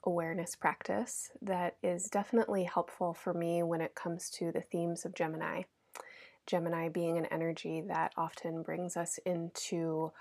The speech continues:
a very mental space that can be quite distracting or distracted, and also really comparative. And, uh, in this comparison, we can sometimes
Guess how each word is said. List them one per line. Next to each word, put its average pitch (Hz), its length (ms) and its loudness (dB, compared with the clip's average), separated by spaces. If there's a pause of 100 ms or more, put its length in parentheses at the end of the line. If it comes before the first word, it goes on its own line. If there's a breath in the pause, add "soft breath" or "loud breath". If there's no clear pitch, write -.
(240 loud breath)
a 180 80 4
very 220 400 12
mental 185 520 4
space 247 680 2
that - 200 2
can 180 240 2
be 170 480 2 (100)
quite - 300 4
distracting 262 920 4
or 175 120 4
distracted, 202 840 0 (460 loud breath)
and 185 340 8
also 185 600 8
really 196 520 8
comparative. 165 840 2 (220)
And, 165 520 0 (220)
uh, 160 300 0
in 185 200 6
this 180 200 4
comparison, 165 760 0
we 160 80 -2
can 160 220 -4
sometimes 165 720 -2